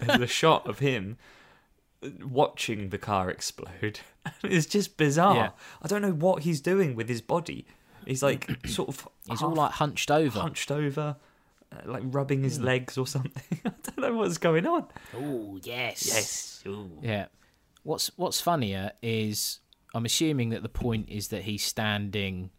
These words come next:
Speaker 2: at a different part of the road
Speaker 1: <laughs>
Speaker 2: watching this car explode that obviously doesn't 'cause of, you know, budgetary reasons.
Speaker 1: Yeah.
Speaker 2: Um, he's standing in the same spot where
Speaker 1: Yeah.
Speaker 2: the whole thing happens.
Speaker 1: He's got the same background. <laughs>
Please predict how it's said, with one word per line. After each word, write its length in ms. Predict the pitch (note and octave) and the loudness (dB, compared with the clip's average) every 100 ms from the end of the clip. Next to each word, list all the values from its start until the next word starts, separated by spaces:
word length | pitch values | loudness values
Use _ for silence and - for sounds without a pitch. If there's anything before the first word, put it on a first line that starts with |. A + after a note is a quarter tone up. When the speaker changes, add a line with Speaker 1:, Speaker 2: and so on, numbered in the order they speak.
| _ _ _ _ _ _ _ _ _ _ | _ _ _ _ _ _ _ _ _ _
Speaker 2:
at 120 | G#2+ - | -6 -6
a 40 | |
different 400 | G2 A2 - G#2 | -4 -4 -4 -8
part 380 | - G#2+ G2 - | -2 0 0 -4
of 120 | F#2 | -8
the 100 | G#2 | -6
road 520 | F#2+ G2 E2+ D#2+ D#2+ - - _ _ | -4 -2 -4 -8 -10 -14 -18 _ _
Speaker 1:
<laughs> 380 | _ _ C#3 - | _ _ -12 -6
Speaker 2:
watching 560 | G2 - - G2+ F#2 F#2 - | -6 -4 -4 -4 -4 -10 -10
this 140 | F#2+ | -10
car 520 | - G#2+ F#2+ F#2 F2+ - _ _ - | -4 -2 0 -2 -4 -8 _ _ -14
explode 640 | A2 - - G2+ F#2 F2+ - | -4 -4 0 -2 -2 -6 -8
that 120 | F#2+ | -8
obviously 380 | - F2+ F#2 - | -8 -8 -6 -6
doesn't 340 | F#2 F#2 F2+ - | -4 -4 -6 -10
'cause 180 | G2+ F2+ | -10 -10
of, 220 | E2+ - _ _ _ - | -10 -14 _ _ _ -16
you 100 | F2 | -12
know, 80 | F2 | -8
budgetary 520 | - G2+ F#2 - G2 F2+ | -4 -4 -4 -10 -10 -4
reasons. 600 | A2 G#2 E2+ - F2+ - | -2 -2 -4 -12 -12 -10
Speaker 1:
Yeah. 180 | G#2+ F#2+ - _ _ - | -10 -10 -12 _ _ -2
Speaker 2:
Um, 580 | A2 G#2+ G#2 G2+ G2+ - _ _ _ _ _ _ _ _ | 0 2 2 0 -2 -6 _ _ _ _ _ _ _ _
he's 160 | G3 G3 | -2 0
standing 440 | - A3 G#3+ F#3 | 2 4 4 4
in 100 | E3+ | 2
the 60 | C#3+ | 0
same 300 | - D3+ C3 | 0 0 0
spot 360 | - F3+ - | 0 -2 0
where 120 | C3 A#2+ | 2 2
Speaker 1:
Yeah. 60 | |
Speaker 2:
the 40 | B2 | 4
whole 140 | B2+ | 0
thing 240 | - E3 | -2 -2
happens. 380 | C3 G2 - D2+ | 0 -2 -4 -6
Speaker 1:
He's 20 | - | 0
got 80 | |
the 60 | A2 | 0
same 200 | - A2 | 2 2
background. 500 | G#2+ F#2+ G#2+ F#2+ F#2 | 0 -2 -2 -4 -4
<laughs> 40 | - | 0